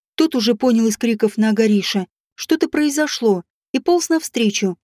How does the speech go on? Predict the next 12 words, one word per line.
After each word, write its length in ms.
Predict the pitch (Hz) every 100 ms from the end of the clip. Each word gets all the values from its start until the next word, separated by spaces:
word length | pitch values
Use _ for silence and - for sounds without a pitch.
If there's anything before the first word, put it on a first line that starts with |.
| _ _ _ _
«Что 260 | - - 233
такое?» 540 | 214 254 262 220 185 - _ _ _
сурово 380 | - 240 285 294
спросил 520 | - 277 262 285 269
он. 240 | 226 185 170 _ _ _ _ -
«Вместе 420 | 196 247 - 233
с 80 | 233
вампирами 500 | 240 226 302 247 214
на 180 | 208
Ваашу 420 | 208 226 214 - 208
у 80 |
реки 420 | 214 220 220 196